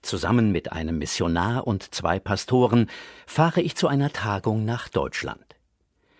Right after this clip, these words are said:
Zwei meiner Mitreisenden kenne ich erst seit drei Stunden. Sie haben wie ich eine Mitfahrgelegenheit gesucht, und so haben wir uns zu dieser Fahrt zusammengefunden.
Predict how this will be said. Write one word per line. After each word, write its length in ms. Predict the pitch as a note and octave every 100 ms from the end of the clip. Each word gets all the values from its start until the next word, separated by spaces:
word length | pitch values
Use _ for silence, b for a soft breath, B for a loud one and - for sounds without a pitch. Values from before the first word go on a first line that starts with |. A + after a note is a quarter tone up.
| b b _
Zwei 320 | - F2 G#2+
meiner 300 | A2 F2+ D#2
Mitreisenden 840 | D#2+ - G2+ F2+ G2 G2+ G2 G#2 G2+ B _
kenne 240 | - G2+
ich 260 | A2+ G2+ -
erst 360 | G2 G2 - -
seit 400 | A#2 F#2 F2+ -
drei 300 | - F#2+ F#2+
Stunden. 580 | - A2+ G#2 - - - _ _ B B B B B
Sie 240 | - C#3
haben 240 | F#3+ E3+
wie 60 | A#2
ich 180 | D3+ -
eine 180 | A2 F#2
Mitfahrgelegenheit 920 | A2+ - G#2+ G2+ F#2 G2 G2 F2+ -
gesucht, 480 | G#2+ F2 G2 - - B B B B
und 140 | C3+
so 160 | F#3 D3+
haben 260 | F3 F#3 F3
wir 100 | D#3
uns 220 | D3+ -
zu 140 | D#3
dieser 360 | C3+ A#2+ A2+ C#3
Fahrt 520 | - F#2+ F2 G#2+ -
zusammengefunden. 1040 | - - C#3+ B2+ G2+ F#2 - - C3 -